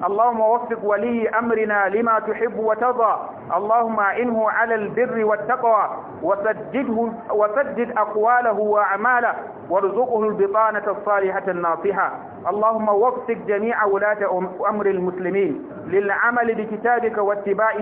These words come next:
ش-، واتباع شرك، واجعلهم رحمة على رعايتهم يا رب العالمين. اللهم آت نفوسنا تقواها وزكها أنت خير من زكاها،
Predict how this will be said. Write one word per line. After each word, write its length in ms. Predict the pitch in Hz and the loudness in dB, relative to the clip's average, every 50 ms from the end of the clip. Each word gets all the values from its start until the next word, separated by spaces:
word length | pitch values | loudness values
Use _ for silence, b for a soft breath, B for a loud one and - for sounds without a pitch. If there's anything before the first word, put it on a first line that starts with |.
| - - | -4 -4
ش-، 160 | 226 214 - | -4 -2 -2
واتباع 580 | 190 196 196 - 196 185 214 226 214 - - - | -2 -2 -2 -2 -2 -2 0 0 -2 -2 -2 -2
شرك، 260 | 226 214 208 196 208 | 0 0 0 0 0
واجعلهم 760 | 202 190 190 185 190 175 185 233 240 220 196 208 208 196 196 | 0 0 0 0 0 0 0 0 0 0 0 -2 -2 0 0
رحمة 500 | 208 226 226 - 214 202 196 190 202 190 185 | 0 0 0 0 -2 -4 -2 -2 -2 -2 -2
على 300 | 139 185 190 185 185 185 | 0 -2 0 0 0 0
رعايتهم 800 | 175 180 170 175 180 180 180 196 214 208 214 208 196 185 180 180 | 2 0 2 2 2 2 2 0 0 -2 -2 -2 -2 0 0 0
يا 140 | 180 185 180 | 2 2 2
رب 200 | 185 196 185 - | 2 0 0 -2
العالمين. 680 | 175 170 156 165 170 165 156 156 165 156 135 - - - - - - - 165 | -2 0 0 0 0 0 0 0 0 -2 -2 -4 -6 -12 -14 -12 -8 -4 -2
اللهم 340 | 190 208 208 208 208 202 196 | 0 2 2 2 2 0 -2
آت 300 | 190 180 202 202 202 202 | 0 0 0 -2 -2 -2
نفوسنا 580 | 196 190 180 - 202 208 196 196 190 185 175 | -2 -4 -2 -2 -2 0 0 0 0 0 -2
تقواها 580 | 170 175 170 170 175 175 175 175 160 160 147 123 - - - - - - | -2 -2 -2 0 2 2 2 2 2 2 0 -2 -4 -8 -14 -14 -10 -4
وزكها 640 | 165 175 175 196 233 233 233 226 208 208 202 202 196 | -2 -2 0 0 -2 -2 -2 -2 0 0 2 0 0
أنت 160 | 214 202 208 202 | -2 -2 -2 -2
خير 260 | 202 220 220 220 214 208 | 0 0 0 2 2 2
من 200 | 202 196 196 190 | 0 0 -2 0
زكاها، 580 | 180 190 175 - 208 214 214 202 196 180 147 | -2 -2 -2 0 0 0 2 2 2 0 -2